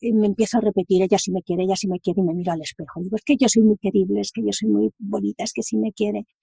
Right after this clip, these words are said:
No funciona. Algo, algo debajo va a salir diciendo, "No me quiere". ¿Qué es lo que hacemos con The Work? Lo que hacemos con The Work es, lo primero, darme el espacio para expresar lo que hay.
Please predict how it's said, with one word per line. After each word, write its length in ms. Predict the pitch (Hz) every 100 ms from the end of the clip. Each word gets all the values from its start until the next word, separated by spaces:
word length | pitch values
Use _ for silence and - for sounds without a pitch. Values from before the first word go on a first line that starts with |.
| - _ - _ _ _ - - _ _ _
No 120 | 247 262
funciona. 640 | 302 269 311 320 254 160 -
Algo, 380 | 233 277 285 -
algo 240 | 262 320
debajo 480 | 285 254 320 - 214
va 80 | 202
a 60 |
salir 340 | 190 - 196 196
diciendo, 420 | 185 - 180 156
"No 120 | 151
me 100 | 143
quiere". 240 | - 123 - _ _ -
¿Qué 100 | 254
es 80 |
lo 80 | 294
que 80 | 247
hacemos 380 | 202 240 214 -
con 160 | 185
The 80 | 170
Work? 240 | 175 185 -
Lo 80 | 190
que 120 | -
hacemos 360 | 180 226 247 294
con 240 | - 190
The 60 | 165
Work 260 | 160 190 - - - _ _
es, 240 | - 226 - -
lo 160 | 214
primero, 680 | - 196 185 226 302 339 302
darme 540 | - 175 196 233 277 311
el 100 | 254
espacio 640 | 170 - 165 170 - 190
para 200 | - 175
expresar 680 | 175 - - 151 - 143 139
lo 160 | 143 143
que 180 | - -
hay. 100 | -